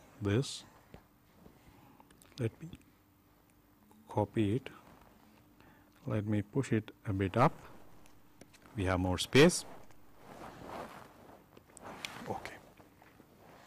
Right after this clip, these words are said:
So, first of all, we have an output here.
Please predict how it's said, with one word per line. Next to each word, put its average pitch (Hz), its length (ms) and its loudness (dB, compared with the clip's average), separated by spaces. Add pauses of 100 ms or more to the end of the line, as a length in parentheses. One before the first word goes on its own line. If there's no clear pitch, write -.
(760)
So, - 160 2
first 240 240 8
of - 160 8
all, 110 280 8 (920)
we 170 280 10
have 135 460 10 (420)
an 110 120 6
output 123 480 8
here. 113 400 6